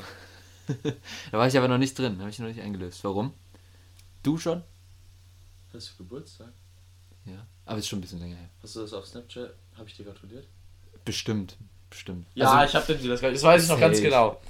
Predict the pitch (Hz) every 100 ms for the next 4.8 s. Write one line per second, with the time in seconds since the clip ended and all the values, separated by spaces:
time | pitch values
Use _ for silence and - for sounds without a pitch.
0 | - 101 123 127 151 147 135 135 139 131
1 | 127 120 120 123 120 107 107 120 107 98
2 | 101 107 98 95 90 90 92 98 95 95
3 | 98 87 90 - - 120 117 139 127 139
4 | 127 120 104 - - 95 95